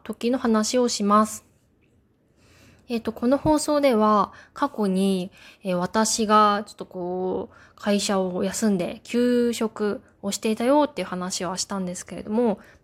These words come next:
詳しいことは特に話してなかったと思います。まあ、なんでちょっと自律神経がおかしくなってしまったのとか、その自律神経がおかしくなる過程、経過をですね、ちょっと詳しくお話ししたいと思います。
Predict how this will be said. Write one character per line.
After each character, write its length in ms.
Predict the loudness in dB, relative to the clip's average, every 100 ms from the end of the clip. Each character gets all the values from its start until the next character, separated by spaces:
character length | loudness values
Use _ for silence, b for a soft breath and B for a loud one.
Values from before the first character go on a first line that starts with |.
| -4
詳 200 | 2 2
し 80 | 2
い 80 |
こ 120 | -4 -6
と 120 | -6
は 160 | -8
特 260 | -6 -8 -6
に 100 | -8
話 320 | -4 0 0
し 20 |
て 60 | 2
な 100 | 0
か 100 | 0
っ 60 | -4
た 120 | -6
と 100 | -4
思 160 | -2 0
い 60 | 0
ま 180 | 0
す。 140 | -2 -8 B B B B B
ま 80 | -8
あ、 20 |
な 280 | -2 2 2
ん 180 | 4 2
で 320 | 2 -2 -6 -14
ち 80 |
ょ 0 |
っ 60 | -18
と 40 | -10
自 140 | -2
律 260 | -2 -2 -2
神 180 | -2 -2
経 140 | -6
が 100 | -10
お 60 | -4
か 180 | 0
し 140 | 0 0
く 100 | -4
な 120 | -4
っ 40 |
て 100 | -6
し 160 | -8 -6
ま 100 | -8
っ 40 |
た 200 | -8 -8
の 100 | -8
と 120 | -8 -10
か、 320 | -4 -4 -4 B B B B B
そ 140 | -4
の 140 | 0 0
自 200 | 2 2
律 260 | 2 2
神 220 | 4 4
経 180 | 2 -4
が 60 | -4
お 60 |
か 140 | -4 -4
し 120 | -4
く 120 | -4
な 260 | -4 -2 -4 -10 _ -20 -8
る 220 | -4 -4
過 120 | -4 -8
程、 540 | 0 6 6 6 2 B B B B
経 260 | -2 0 0
過 240 | -2 0
を 100 | 0
で 100 | -2
す 140 | -4 -6
ね、 100 | -6
ち 60 |
ょ 20 |
っ 20 | -8
と 100 | -10
詳 300 | 2 4 4
し 120 | 2
く 160 | -4 -4
お 40 |
話 400 | -2 -2 -2 -4
し 20 |
し 40 | -4
た 160 | 0
い 80 | 0
と 100 | 0
思 180 | -4 -4
い 80 | -2
ま 200 | 0 0
す。 180 | -2